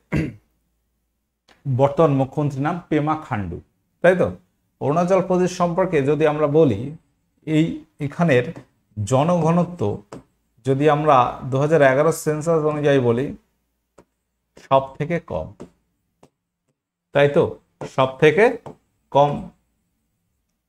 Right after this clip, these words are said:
মাত্র সতেরো জন প্রতি বর্গ কিলোমিটার, per বর্গ কিলোমিটার। এটা একটু মনে রাখবে,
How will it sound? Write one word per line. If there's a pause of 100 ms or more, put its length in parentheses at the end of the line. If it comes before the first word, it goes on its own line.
(480)
মাত্র
সতেরো
জন (800)
প্রতি
বর্গ
কিলোমিটার, (380)
per (1160)
বর্গ
কিলোমিটার। (1120)
এটা
একটু
মনে
রাখবে,